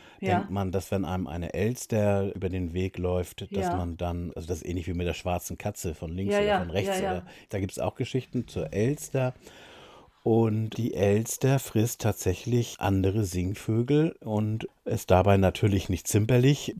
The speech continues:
Speaker 2: Das Problem ist aber, das tun auch andere Singvögel, von denen,
Speaker 1: Hm.
Speaker 2: die halt nicht schwarz sind und von denen
Speaker 1: Hm,
Speaker 2: wir das,
Speaker 1: hm.
Speaker 2: also zum Beispiel der Kuckuck,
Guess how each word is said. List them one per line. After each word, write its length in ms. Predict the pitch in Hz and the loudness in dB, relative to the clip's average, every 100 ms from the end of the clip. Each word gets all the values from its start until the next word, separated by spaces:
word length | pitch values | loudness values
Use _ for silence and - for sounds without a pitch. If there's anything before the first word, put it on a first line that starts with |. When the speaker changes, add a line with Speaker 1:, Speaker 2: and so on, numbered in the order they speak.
| - | -4
Speaker 2:
Das 140 | 98 - | -4 -4
Problem 460 | 95 82 92 127 | -4 2 4 4
ist 140 | 139 82 | 2 2
aber, 380 | 113 113 113 - - | 2 4 4 0 -4
das 200 | - 101 | -2 -2
tun 280 | - 110 104 - | -2 -2 0 0
auch 260 | 78 76 - | -2 0 4
andere 440 | 175 117 78 82 | 8 8 6 0
Singvögel, 600 | - 92 87 98 95 127 | 0 0 0 2 4 2
von 260 | - 90 87 | 2 0 2
denen, 260 | 92 92 | 2 4
Speaker 1:
Hm. 340 | 226 208 226 226 - | 4 4 2 -2 0
Speaker 2:
die 160 | 101 95 | 2 6
halt 160 | 98 | 6
nicht 180 | - - | 4 0
schwarz 380 | - 87 90 - | 2 2 2 4
sind 300 | 107 123 - | 6 6 2
und 240 | - 101 | -4 0
von 140 | 101 147 | 4 6
denen 220 | 107 104 | 6 6
Speaker 1:
Hm, 40 | |
Speaker 2:
wir 140 | 98 92 | 4 6
das, 220 | 98 226 | 6 6
Speaker 1:
hm. 60 | 247 | 4
Speaker 2:
also 180 | 90 | 2
zum 180 | 87 92 | 0 2
Beispiel 260 | 92 - 92 | 2 4 2
der 140 | 85 | 2
Kuckuck, 480 | - 156 - 98 | 6 6 6 0